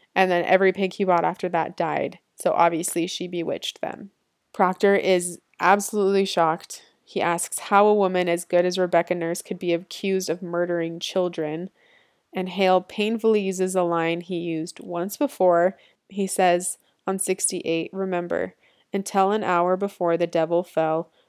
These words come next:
God thought him beautiful in heaven." The next people to come to the house are Ezekiel Cheever, who is a clerk of the court, and the town marshal,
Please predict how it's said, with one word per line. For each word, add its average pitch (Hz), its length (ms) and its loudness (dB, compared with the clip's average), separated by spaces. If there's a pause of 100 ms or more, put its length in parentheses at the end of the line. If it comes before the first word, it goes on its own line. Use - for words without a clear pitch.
(140)
God 175 300 2
thought 165 260 -2
him 175 300 -6
beautiful 151 580 -2
in 165 100 -4
heaven." - 520 -8 (500)
The 185 80 -4
next 247 240 -2
people 190 260 0
to 196 100 -6
come 175 220 -6
to - 100 -8
the 180 80 -6
house 180 440 0 (480)
are 196 240 4
Ezekiel 202 640 0
Cheever, 185 640 0 (360)
who 196 100 2
is 180 120 2
a 170 80 -4
clerk 190 320 -2
of 233 120 -2
the 247 80 -4
court, 180 500 0 (380)
and 190 100 -2
the 175 80 -2
town 190 420 0
marshal, 175 680 0